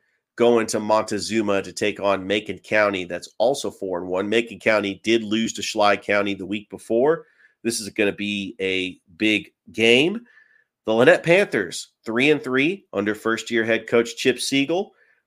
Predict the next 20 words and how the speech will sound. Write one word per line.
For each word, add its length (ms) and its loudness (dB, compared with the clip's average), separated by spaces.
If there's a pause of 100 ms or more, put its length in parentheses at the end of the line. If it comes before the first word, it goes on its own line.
They 300 6
are 100 2
gonna 160 0
be 220 -4
on 180 2
the 100 -2
road 300 0
taking 300 -2
on 180 4
the 100 -2
Handley 440 0
Tigers, 540 0
the 140 2
four 640 2 (320)
A 280 6
school 560 0
out 180 4
of 180 -2
Roanoke, 560 2 (340)
Alabama, 840 0